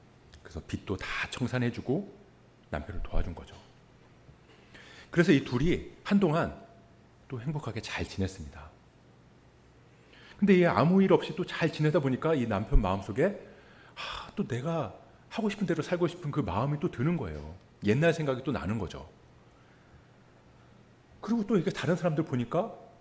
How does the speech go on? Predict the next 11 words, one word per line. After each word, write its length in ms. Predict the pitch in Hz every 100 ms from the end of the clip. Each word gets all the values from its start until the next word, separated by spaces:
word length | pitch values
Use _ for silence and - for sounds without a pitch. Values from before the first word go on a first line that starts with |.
| - - -
나는 340 | - 120 143
행복하지 420 | 165 202 - 147
않은 200 | - 120
것 80 | 131
같아요. 320 | 76 - 78 - - - - - - - - - - - - - -
나는 260 | 110 127
갖고 260 | - - 131
싶은 240 | - 123
거 80 | 117
갖고 260 | 110 - 113
싶고 560 | - - 101 101 101